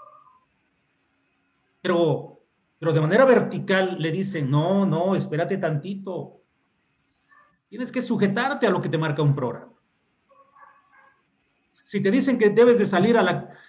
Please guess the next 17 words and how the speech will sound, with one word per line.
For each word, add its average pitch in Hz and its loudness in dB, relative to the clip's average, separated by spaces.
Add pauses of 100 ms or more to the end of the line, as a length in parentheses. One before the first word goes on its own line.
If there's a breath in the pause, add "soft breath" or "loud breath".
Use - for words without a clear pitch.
(100)
a, 165 -2
a, 165 -2
al 160 -2
patio 226 4
y 175 2
contar 180 0
piedritas 190 -2 (460)
mañana, 185 0
pues 156 -4
tienes 120 -8
que 180 -8
salir 220 0
al 247 0
patio 240 0
y - -8
contar 202 0
piedritas. 175 -6